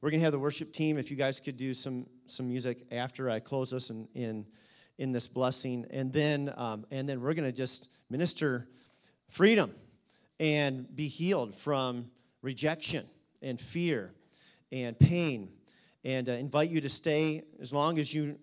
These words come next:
need to, to just experience what God wants for you today. So God is saying to us, "Today's the day for you to experience that change,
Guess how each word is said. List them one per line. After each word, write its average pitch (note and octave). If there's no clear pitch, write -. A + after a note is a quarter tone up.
need E3
to, A2+
to -
just C3
experience C#3+
what B2
God B2+
wants B2
for B2
you A#2+
today. A2
So C3
God D3
is D3
saying D#3+
to D#3
us, D3
"Today's D#3
the D3
day D#3+
for D#3
you D3
to D3
experience D#3
that D3
change, D#3+